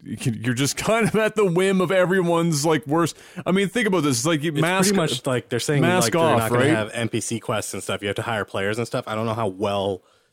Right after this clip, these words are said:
Speaker 2: that's gonna work for reliability of a player base. Like, effectively, you're, you're banking on the player base being available, like, being always available to do things.
Speaker 1: Yeah, yeah,
Speaker 2: Which is
Speaker 1: exactly.
Speaker 2: risky.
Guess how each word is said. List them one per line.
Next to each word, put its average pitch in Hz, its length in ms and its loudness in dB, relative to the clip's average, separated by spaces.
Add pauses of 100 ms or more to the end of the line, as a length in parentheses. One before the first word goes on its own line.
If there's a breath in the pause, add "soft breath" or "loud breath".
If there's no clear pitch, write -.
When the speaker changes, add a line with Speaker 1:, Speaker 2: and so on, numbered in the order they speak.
Speaker 2:
that's 107 160 -6
gonna 98 240 -6
work 92 360 -4
for 95 260 -8
reliability 90 840 -4
of 87 140 -12
a 87 40 -18
player 92 300 -10
base. 90 180 -12
Like, 107 140 -6
effectively, 117 440 -4
you're, 107 240 -2 (280 loud breath)
you're 123 80 -4
banking 110 400 -4
on 110 80 -4
the 101 60 -4
player 101 260 -6
base 95 220 -4
being 98 260 -6
available, 95 600 -4
like, 101 260 -6
being 104 180 -4
always 107 360 -2
available 92 360 -4
to 87 120 -4
do 87 160 -8
things. 78 500 -14 (240)
Speaker 1:
Yeah, 113 340 0 (280)
yeah, 113 180 0
Speaker 2:
Which 104 80 -2
is 104 80 -4
Speaker 1:
exactly. 101 420 0 (240)
Speaker 2:
risky. 101 520 -6